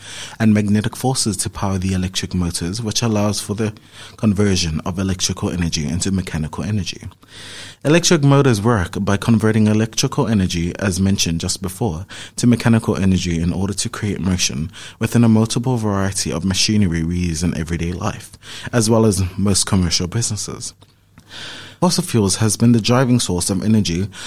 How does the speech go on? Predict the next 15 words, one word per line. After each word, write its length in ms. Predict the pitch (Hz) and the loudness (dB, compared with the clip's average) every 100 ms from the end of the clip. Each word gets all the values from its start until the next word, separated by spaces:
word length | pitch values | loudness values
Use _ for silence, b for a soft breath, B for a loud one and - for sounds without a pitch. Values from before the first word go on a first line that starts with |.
| B B | B B
powering 260 | 127 120 123 | 2 4 4
humanity 540 | 110 120 120 127 139 | 6 6 6 2 0
for 180 | - 127 | 2 4
many 260 | 110 107 | 6 6
decades. 600 | 98 98 - 60 67 - - B B B | 4 0 -4 -8 -8 -10 -12 B B B
Fossil 480 | - 151 - 117 | 0 0 2 2
energy 380 | 90 98 87 90 | 4 2 2 2
has 220 | 92 104 | 2 2
been 160 | 95 110 | 2 4
a 60 | 110 | 4
vital 380 | 113 123 - | 4 2 2
driver 380 | 117 117 113 95 | 2 2 2 0
of 200 | 90 98 | 0 0
technological, 800 | 95 135 - 147 139 101 98 98 | 0 -2 0 2 2 0 0 -2
social, 580 | 92 - 98 - 73 85 | -2 -2 -2 -2 -4 -6